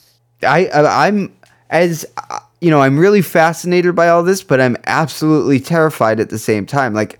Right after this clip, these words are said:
I, I wanna use it. I wanna be a part of this, but it definitely,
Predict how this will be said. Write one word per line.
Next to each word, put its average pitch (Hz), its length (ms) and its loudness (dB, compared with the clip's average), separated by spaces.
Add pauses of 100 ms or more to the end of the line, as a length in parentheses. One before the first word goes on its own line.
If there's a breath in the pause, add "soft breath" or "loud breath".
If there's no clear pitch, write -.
I, 127 220 0
I 123 100 -2
wanna 143 240 2
use 160 320 0
it. 165 120 0
I 98 80 -2
wanna 123 160 0
be 123 100 0
a 110 40 0
part 139 320 0
of 165 120 -6
this, 147 360 -2 (500 soft breath)
but 113 540 0
it 131 260 0
definitely, 127 960 -2